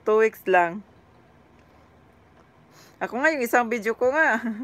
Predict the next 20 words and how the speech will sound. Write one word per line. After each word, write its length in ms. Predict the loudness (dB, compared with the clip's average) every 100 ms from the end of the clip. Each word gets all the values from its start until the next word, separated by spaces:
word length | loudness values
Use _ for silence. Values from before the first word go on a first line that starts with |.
| -14 -16 -18 -18 _ _
<laughs> 880 | _ -20 -20 -20 -18 -14 -12 -10 0
Halos 260 | 2 4 4
aabot 400 | 4 4 2 -2
ng 320 | -2 0 0
isang 320 | 2 2 2
buwan 240 | 2 4
bago 240 | 4 2 2
ma-upload. 640 | 2 2 2 2 2 0 -8 -6 -4 -6 -6
<laughs> 480 | -10 -6 -6 -6 -2
Dalawang, 720 | 2 4 2 0 -4 -10 -12 -14 -14 -14 -16 -2
dalawang 320 | 2 2 2
linggo 320 | -4 -4 -4
pinaka 560 | -4 -4 -2 0 0 0
ano. 320 | -4 -6 -10 -16 _ -20
<laughs> 240 | -18 -18 -18 _ -20 _ _ _ _ _ _ _ -20 -20 -20 _ _ _ -10
Talaga 320 | -8 -6 -6
naman. 560 | -6 -8 -8 -10 -14 -18 -20 -20 -20 -16
Pagsipagin, 720 | -10 -8 -6 4 4 6 2
ayun, 480 | 0 2 2 0 -4
maganahan. 800 | -6 -2 0 0 0 -2 -2 -10